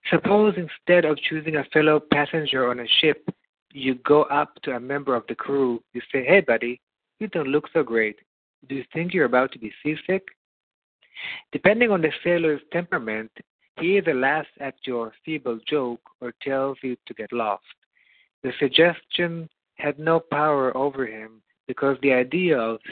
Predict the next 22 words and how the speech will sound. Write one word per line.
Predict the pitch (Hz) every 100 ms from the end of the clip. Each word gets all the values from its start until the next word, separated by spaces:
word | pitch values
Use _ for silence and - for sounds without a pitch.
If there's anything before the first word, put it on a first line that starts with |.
| -
seasickness | - 202 175 - 220 - 120 117 - _
was | 127 123
associated | 120 - 175 185 - 147 135 131 123
in | 131
his | 123 -
mind | - 160 151 135 135 - - - _ _ _ -
with | 139
his | 139 131
own | - 151 160 160
immunity | 147 131 127 147 151 - 123 - _
from | 156 156
it. | 110 104 _ _ _ _ _ _ _ _ - 135
Therefore, | 135 147 147 - 151 139 139 131 _ _ _ _ _
it | - 127
called | - 151 143 139 -
up | 143 143 - 127
not | 139 156 - -
fear | - 151 139
or | 117 117
worry, | 123 160 156 110 107 - _ _ -
but | 117 - -
self-confidence. | 143 131 - - 147 151 110 - -